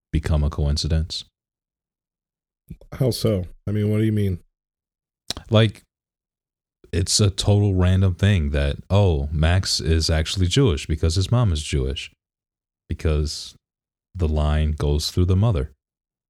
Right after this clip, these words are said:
Speaker 1: That's cool.
Speaker 2: Yeah.
Speaker 1: I mean, that's not something that, you know, <clears throat> I think about. Uh, her mom did just bring him a dreidel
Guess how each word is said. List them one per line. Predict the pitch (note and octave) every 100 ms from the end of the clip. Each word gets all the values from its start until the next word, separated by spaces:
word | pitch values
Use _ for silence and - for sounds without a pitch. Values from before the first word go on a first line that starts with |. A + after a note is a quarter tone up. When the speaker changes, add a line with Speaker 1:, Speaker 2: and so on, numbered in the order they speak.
| _ _
Speaker 1:
That's | C#2+ C2+ -
cool. | - A2 F2 C#2 _ _ _ _ _ _ _ _ - - - _ _ _ _ _ _ _ _ _ _ _ _ _ _ _ _ _ _
Speaker 2:
Yeah. | G2+ G#2+ C#3+ - _ -
Speaker 1:
I |
mean, | F2 D#2
that's | D2 D#2+
not | D2
something | - D2+ D2
that, | C#2+ C#2+ -
you | -
know, | C2+ E2+ - _ _ _ _ _ - - _ _ - - - - - - - _ -
<clears throat> | - - E2+ - -
I | F#2+
think | - C3
about. | D#2+ C2 - - - - - - - - - - - - -
Uh, | D#2 D2 C#2 - - -
her | - G2
mom | F2 E2+ D#2+
did | E2+
just | D#2+ D2+
bring | D#2+ D2+
him | D2+
a | C#2
dreidel | - C#2+ C#2 B1